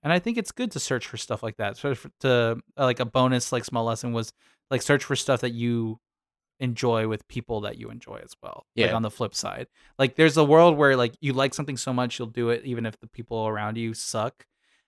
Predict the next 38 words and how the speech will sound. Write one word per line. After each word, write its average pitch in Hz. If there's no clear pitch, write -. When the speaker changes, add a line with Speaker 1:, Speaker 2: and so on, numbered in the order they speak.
Speaker 1:
And 127
then 123
there's 120
something 120
where 113
it, 120
the 135
joy 135
of, 113
like, 117
doing 175
something 143
you 123
love 123
and 175
having 131
people 120
that 120
you 113
enjoy 110
around. 107
And 117
I -
feel 143
like 131
that's 110
where, 110
like, 117
we 123
as 113
a 110
society 117
get 135
really 117
hyped 156
about 104
stuff. -
Like, 123